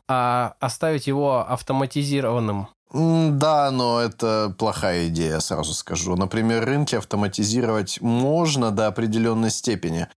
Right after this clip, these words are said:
Speaker 2: поскольку, э, на рынках всегда будут пытаться заключать только самые выгодные сделки.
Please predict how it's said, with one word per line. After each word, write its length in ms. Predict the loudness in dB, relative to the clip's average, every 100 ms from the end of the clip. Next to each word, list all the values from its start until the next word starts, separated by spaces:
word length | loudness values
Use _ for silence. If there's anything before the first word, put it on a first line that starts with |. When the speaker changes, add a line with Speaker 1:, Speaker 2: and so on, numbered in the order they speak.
| -6
Speaker 2:
поскольку, 840 | -4 -2 -2 0 0 2 2 0
э, 140 | 0
на 120 | 0 0
рынках 340 | 0 -2 -4
всегда 500 | -4 -2 0 2 2
будут 280 | 0 -4 -4
пытаться 520 | -4 -2 -2 -2 -4
заключать 580 | -4 -2 -4 -2 -4 -2
только 300 | -4 -2 -4
самые 480 | -2 0 0 0 0
выгодные 500 | 0 -2 -2 0 0
сделки. 580 | 0 0 -2 -4 -8